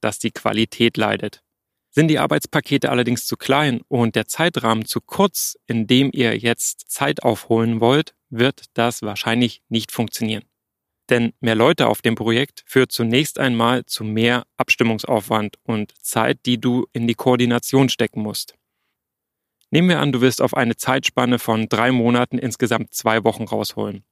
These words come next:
Das könnte gelingen. Bei Arbeitspaketen, die in Summe nur drei Stunden dauern, dreißig Minuten zu sparen,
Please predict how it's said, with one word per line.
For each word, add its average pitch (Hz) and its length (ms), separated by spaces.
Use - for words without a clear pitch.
Das - 460
könnte 151 260
gelingen. 120 440
Bei 113 300
Arbeitspaketen, 131 840
die 120 160
in 117 120
Summe 123 220
nur 117 160
drei 160 240
Stunden 113 380
dauern, 104 360
dreißig 139 400
Minuten 117 360
zu - 100
sparen, 135 480